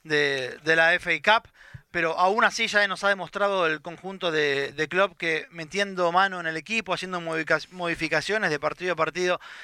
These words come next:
sigue siendo de lo más competitivo y sigue siendo superior a este United. Pero concuerdo contigo que imagino en la cabeza del hincha del United, además de,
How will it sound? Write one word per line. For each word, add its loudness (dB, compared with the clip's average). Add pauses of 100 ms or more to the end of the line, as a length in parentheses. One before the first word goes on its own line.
(180)
sigue 2
siendo -4 (160)
de -4
lo 4
más 4
competitivo -4 (100)
y -14
sigue -2
siendo -2
superior 0 (280)
a 4
este -2
United. 2
Pero -2 (240)
concuerdo 2
contigo 0
que 0
imagino 2
en 2
la 4
cabeza 2
del 0
hincha -4
del -2
United, 2
además 2
de, 0